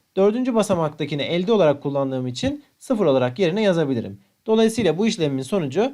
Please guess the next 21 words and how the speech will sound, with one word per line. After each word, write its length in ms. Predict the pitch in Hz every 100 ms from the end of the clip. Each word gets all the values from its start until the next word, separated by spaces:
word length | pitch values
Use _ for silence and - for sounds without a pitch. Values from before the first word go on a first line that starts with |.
| - _
sıfır 340 | - 254 214 156
sıfır 460 | - 143 247 214
bir 120 | 214
sıfır 260 | 196 139 120
olacaktır. 580 | 104 - 95 - - _ _ _ _ _ -
Eğer 280 | 240 285 277
karşıma 580 | 240 233 214 214 262 -
üçüncü 320 | 196 254 233
ve 140 | 247 208
dördüncü 340 | 220 240 226
örnekteki 560 | 220 220 220 190 - 180
gibi 380 | 139 208 269 - -
virgüllü 340 | 220 226 233 190
işlemler 420 | 160 180 208 233
gelirse 520 | 196 165 127 - 104 - _ _ _ _
toplamada 480 | 220 220 233 196 185
yaptığımız 500 | 226 226 202 147 123
gibi 300 | 139 262 285 _ _ _
aynı 240 | 226 226
mantıkla 380 | 175 147 135 175
işlemleri 580 | 202 190 135 156 254 247